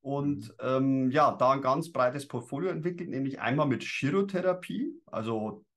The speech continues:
Speaker 1: ich sag mal, das, das harte Justieren,
Speaker 2: Mhm.
Speaker 1: aber dann auch das sanfte mit ärztlicher Osteopathie, ne? Das ist
Speaker 2: Mhm.
Speaker 1: ja eine Kombination, die man so häufig nicht findet. Und da wird mich, also ich hab da wahrscheinlich tausende <laughs> Fragen,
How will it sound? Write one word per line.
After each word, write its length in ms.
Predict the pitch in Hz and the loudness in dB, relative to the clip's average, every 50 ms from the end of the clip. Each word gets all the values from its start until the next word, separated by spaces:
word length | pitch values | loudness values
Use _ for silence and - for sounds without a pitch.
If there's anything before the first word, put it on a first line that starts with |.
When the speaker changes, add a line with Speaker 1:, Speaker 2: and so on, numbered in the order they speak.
| _ _ | _ _
Speaker 1:
ich 120 | - 113 | -16 -2
sag 160 | - 120 113 117 | 0 0 2 4
mal, 160 | 113 110 113 | 4 2 2
das, 280 | 107 101 - - - | 2 -2 -8 -10 -12
das 320 | _ 110 - - - - - | _ -14 -14 -12 -14 -2 2
harte 320 | 113 110 123 123 - - | 4 4 4 4 2 0
Justieren, 760 | 127 117 117 120 120 - - - 131 143 180 202 233 233 - - - - - - - - | 0 0 0 -2 -2 -6 -4 -2 0 2 2 2 0 -2 -6 -12 -20 -20 -20 -20 -20 -4
Speaker 2:
Mhm. 60 | - | 0
Speaker 1:
aber 200 | 123 120 123 135 | 2 4 6 6
dann 120 | 131 135 135 | 6 6 4
auch 220 | 113 123 127 - | 4 2 0 0
das 220 | - 135 117 - - | -2 -4 -4 -2 -2
sanfte 420 | 113 104 143 160 160 - 185 175 | -2 -2 -2 -4 -6 -4 -4 -2
mit 280 | 156 131 - - - - | -2 -2 -4 -6 -8 -8
ärztlicher 520 | 113 - - - - - 143 135 117 - | -8 -8 -6 -6 -8 -6 -4 -2 -2 -2
Osteopathie, 720 | - 117 - - - - - - - - - - 196 240 262 | -2 -4 -6 -4 -4 -4 -2 0 -2 -2 -2 -2 -2 0 0
ne? 260 | - 117 151 202 214 202 - | 2 2 0 0 -2 -4 -6
Das 160 | - 120 123 | -6 -6 -4
ist 180 | - 127 123 - | -4 -4 -2 0
Speaker 2:
Mhm. 40 | 127 | 2
Speaker 1:
ja 80 | 120 | 2
eine 160 | 120 123 123 | 2 2 0
Kombination, 600 | 123 - 135 131 127 123 123 120 - - 127 127 123 | 0 0 0 2 2 2 0 0 0 -2 -2 0 0
die 80 | 127 | 0
man 140 | 127 123 120 | 0 0 0
so 140 | 117 123 117 | 0 0 0
häufig 300 | 123 127 123 127 120 - | 0 0 -2 -4 -4 -4
nicht 280 | 135 156 - - - - | -4 -4 -4 -6 -10 -8
findet. 420 | - 165 175 190 214 226 233 - - - - - - - - - | -6 -4 -2 -2 -2 -4 -6 -8 -14 -20 -20 -20 -20 -20 -18 -10
Und 100 | - 110 | -4 -2
da 140 | 117 117 | 0 2
wird 160 | 127 139 139 139 | 2 0 0 -2
mich, 260 | 131 127 - - - - - - | -2 -2 -4 -6 -12 -16 -10 -6
also 160 | 127 120 120 | -4 -2 0
ich 100 | 131 131 | 2 2
hab 140 | 143 139 - | 0 2 2
da 140 | - 139 135 | 4 4 4
wahrscheinlich 340 | 131 131 131 127 131 127 131 | 4 4 2 2 2 0 0
tausende 480 | - 117 131 151 170 175 151 127 120 - - | 0 0 2 2 0 0 -2 -2 -2 -2 -4
<laughs> 480 | - - - - 220 - - - 127 | -4 -4 0 2 2 2 2 -2 -10
Fragen, 140 | - 160 - | -12 -12 -12